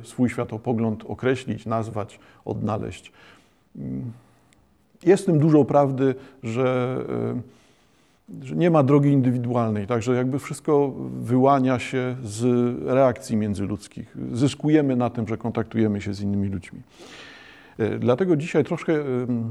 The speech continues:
jako podsumowanie, a troszkę jako wprowadzenie sięgam do książki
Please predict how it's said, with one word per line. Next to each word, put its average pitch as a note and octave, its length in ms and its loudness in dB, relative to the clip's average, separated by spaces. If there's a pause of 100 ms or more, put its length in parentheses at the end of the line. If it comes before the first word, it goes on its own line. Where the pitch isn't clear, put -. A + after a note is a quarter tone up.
jako B2 260 -2
podsumowanie, C3 680 -2
a A2+ 40 -2
troszkę - 340 -4
jako B2 260 2
wprowadzenie A2+ 600 0 (1040)
sięgam C#3 300 -2
do A#2 100 0
książki C3 460 0